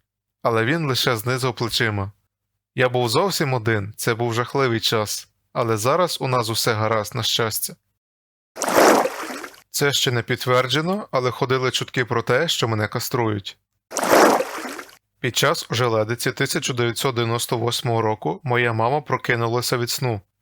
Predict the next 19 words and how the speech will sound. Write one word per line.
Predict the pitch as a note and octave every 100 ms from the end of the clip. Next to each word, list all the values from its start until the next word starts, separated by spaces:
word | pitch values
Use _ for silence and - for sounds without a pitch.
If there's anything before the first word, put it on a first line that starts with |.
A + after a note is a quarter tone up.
| _
Перше, | B2 C3+ - F#3+
що | - D3
вона | C#3 B2
робить, | A#2+ C#3+ E3
це | -
підходить | B2+ A#2+ - C3+ C3+
до | A2+
холодильника, | - A#2 A2 A2+ A2 A#2+ D3 D#3+ - _ -
щоб | - B2+
розігріти | A#2 A#2 A2+ B2 D3+ D3
залишки | A#2 A#2 A#2 B2+
спагетті. | - C#3 A#2+ G#2+ - E3 _ _ _ _ _ _
Вона | A#2 A2+ F3+
розлючена | F3 A2+ B2+ - D#3 D3+
прийшла | B2+ - C3+
до | C3+ B2
мене | A#2+ A#2
в | -
кімнату, | C#3 C3 A2+ -